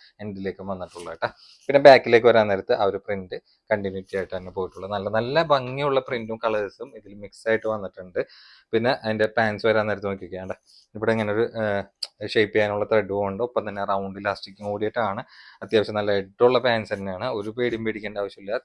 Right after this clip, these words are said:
ഇതിപ്പോ ഞാൻ കാണിക്കുന്ന ത്രീ എക്സ് എൽ size ആണ്. ത്രീ എക്സ് എൽ ഒക്കെ ധൈര്യമായിട്ട് എടുത്തോട്ടെ. ഏഹ്, അത് വേണമെങ്കിൽ ഡബിൾ എക്സ് എൽ ആയിരിക്കും എടുക്കാം. ചെറുതായിട്ടൊക്കെ ഒന്ന് കറക്റ്റ് ഫിറ്റിങ്ങിൽ ഷേപ്പ് ചെയ്ത് യൂസ് ചെയ്യും, യൂസ് ചെയ്താൽ മതി എന്നുള്ളൂ ട്ടോ. പിന്നെ അതിന്റെ ഷാൾ ആണെങ്കിലും, ഏഹ്, നല്ലൊരു ഷാൾ തന്നെയാണ് വന്നിട്ടുള്ളത്. അതായത്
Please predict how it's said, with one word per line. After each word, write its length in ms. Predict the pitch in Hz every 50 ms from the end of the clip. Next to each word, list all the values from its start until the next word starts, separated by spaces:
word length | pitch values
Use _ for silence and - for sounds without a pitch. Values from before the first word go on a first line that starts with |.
| _ _
ഇതിപ്പോ 240 | 104 107 107 - 127
ഞാൻ 160 | 139 131 123
കാണിക്കുന്ന 320 | 127 123 123 113 120 123 - -
ത്രീ 140 | 120 107
എക്സ് 200 | 104 101 - -
എൽ 60 | 101 101
size 200 | 98 98 95 101
ആണ്. 100 | 107 117
ത്രീ 200 | - 113 110 104
എക്സ് 200 | 95 - - 95
എൽ 160 | 92 92 92
ഒക്കെ 120 | 92 101
ധൈര്യമായിട്ട് 420 | 104 107 98 92 95 101 107 - 110
എടുത്തോട്ടെ. 340 | 98 - 95 92 - 95 - _ - - - - - - _ -
ഏഹ്, 120 | 101 104
അത് 160 | 101 107 104 120
വേണമെങ്കിൽ 380 | 139 147 151 147 156 175 - - _ _ - 110
ഡബിൾ 180 | 104 98 98
എക്സ് 140 | 98 - -
എൽ 60 | 104
ആയിരിക്കും 240 | 107 110 113 117 131
എടുക്കാം. 380 | 139 139 - - 135 170 - _ _ _ _ _ _ _ _ -
ചെറുതായിട്ടൊക്കെ 480 | - 95 95 101 107 110 - 113 123
ഒന്ന് 360 | 117 127 135 113 - _ -
കറക്റ്റ് 260 | 113 110 104 _ - 113
ഫിറ്റിങ്ങിൽ 360 | 123 117 113 113 107 104 104
ഷേപ്പ് 240 | 101 117 110 104 -
ചെയ്ത് 140 | 104 101
യൂസ് 220 | 101 104 104 98 95
ചെയ്യും, 280 | 101 98 101 104 - _ _ _ _ _ 101
യൂസ് 300 | 110 110 107 104 101 -
ചെയ്താൽ 180 | 107 98 101
മതി 200 | 98 101 95 95
എന്നുള്ളൂ 240 | 95 92 90 87 87
ട്ടോ. 80 | - -
പിന്നെ 200 | - 113 110 110
അതിന്റെ 160 | 120 127 -
ഷാൾ 260 | - 135 127 123 135
ആണെങ്കിലും, 520 | 143 143 139 127 123 110 107 127 175 - _ _ - _ _ _ _ _ _ -
ഏഹ്, 220 | 104 101 101 101
നല്ലൊരു 540 | 101 104 107 113 120 127 147 147 143 147 160 - - _ _ _ _
ഷാൾ 280 | - - 113 110 107
തന്നെയാണ് 220 | 107 107 107 107 107
വന്നിട്ടുള്ളത്. 480 | 107 104 101 95 95 - 95 92 98
അതായത് 460 | 110 127 110 101 98 101 98 117 156